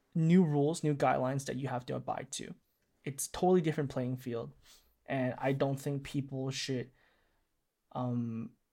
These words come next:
see, I mean, you could celebrate getting to corporate. Getting to corporate is definitely a feat in of itself, but I don't think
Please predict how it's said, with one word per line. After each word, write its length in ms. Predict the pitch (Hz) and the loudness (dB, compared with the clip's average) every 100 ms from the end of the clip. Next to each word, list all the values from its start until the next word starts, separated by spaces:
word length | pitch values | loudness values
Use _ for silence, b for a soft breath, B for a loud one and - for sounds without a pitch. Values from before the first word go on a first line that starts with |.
| _ _ _ _ _ _ _ _ | _ _ _ _ _ _ _ _
see, 1040 | - - - 139 139 135 131 131 127 - - _ _ | -10 -8 -2 2 2 2 0 0 -2 -6 -14 _ _
I 40 | 185 | 2
mean, 180 | 180 | 6
you 100 | 185 | 6
could 200 | 220 190 | 6 4
celebrate 520 | - 160 175 147 120 - | 8 8 8 4 -2 -2
getting 220 | 131 123 | -4 -4
to 100 | 127 | -6
corporate. 360 | - 135 123 | -6 -4 -4
Getting 180 | 160 185 | -2 -2
to 60 | 170 | 0
corporate 400 | 156 143 143 - | -2 0 0 0
is 400 | 127 123 123 - | -4 -4 -4 -8
definitely 640 | - 156 - 151 139 123 | -2 -2 0 -2 0 -2
a 40 | 127 | -4
feat 320 | - 139 - _ _ - | -4 -6 -8 _ _ -4
in 140 | 139 | -2
of 140 | 123 | -2
itself, 460 | 123 - 131 156 - B B B _ | -4 -2 0 0 -2 B B B _
but 320 | 135 110 - _ - | 4 4 0 _ -2
I 120 | 135 | 0
don't 220 | 127 127 | 0 -4
think 440 | - 139 123 - | -4 -4 -4 -8